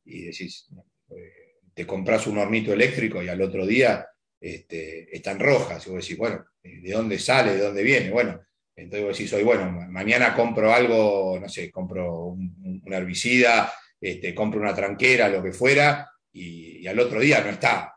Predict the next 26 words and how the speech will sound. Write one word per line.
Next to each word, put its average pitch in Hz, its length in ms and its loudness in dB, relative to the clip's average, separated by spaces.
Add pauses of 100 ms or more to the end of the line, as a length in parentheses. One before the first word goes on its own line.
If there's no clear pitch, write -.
(100)
en, 85 240 -18 (100)
en 87 140 -16
el 87 140 -14
campo, 78 440 -20
¿no? 117 360 -18
Este, - 520 -20
o 87 80 -16
lo 90 100 -14
tenés 101 220 -4
que 104 80 -4
pasar 110 300 -2
a 101 60 2
retirar, 113 840 2
o 92 320 -10
está 104 200 -6
dentro 104 280 -2
de 104 80 0
una 98 140 -4
semana. 120 760 2 (380)
Entonces, 127 360 -2
digo, 123 320 2 (200)
esos 165 280 2
son 139 160 0
los 127 140 2
grandes 139 280 0
desafíos 147 760 0